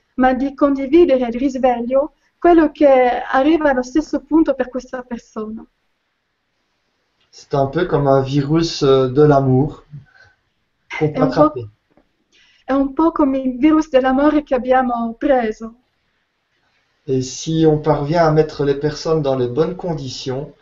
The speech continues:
Speaker 2: elles peuvent arri-, à, attraper ce, ce, ce virus très bénéfique.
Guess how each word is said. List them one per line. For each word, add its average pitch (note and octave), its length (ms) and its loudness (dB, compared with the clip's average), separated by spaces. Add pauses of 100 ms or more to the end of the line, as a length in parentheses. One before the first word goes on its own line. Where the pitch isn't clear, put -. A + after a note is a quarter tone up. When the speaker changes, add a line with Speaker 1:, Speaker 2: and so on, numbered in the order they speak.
(380)
Speaker 2:
elles E3 240 -4
peuvent C#3 280 -2
arri-, B2 340 -6
à, C3 220 -6
attraper C3+ 480 -4
ce, A2 460 -6
ce, A#2+ 380 -2
ce - 200 -6
virus C3 500 -2
très C3 160 -2
bénéfique. A2+ 640 -6